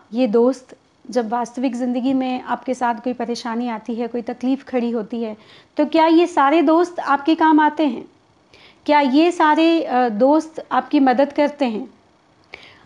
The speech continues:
असल ज़िंदगी में वही लोग काम आते हैं जो वास्तविक ज़िंदगी में आपके साथ खड़े हैं,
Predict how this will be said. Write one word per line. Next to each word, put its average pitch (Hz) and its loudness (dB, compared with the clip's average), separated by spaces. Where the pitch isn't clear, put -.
असल 370 2
ज़िंदगी 320 6
में 320 4
वही 277 2
लोग 330 4
काम 302 2
आते 294 2
हैं 311 2
जो 294 2
वास्तविक 247 2
ज़िंदगी 277 2
में 302 4
आपके 285 -2
साथ 277 0
खड़े 277 0
हैं, 220 -6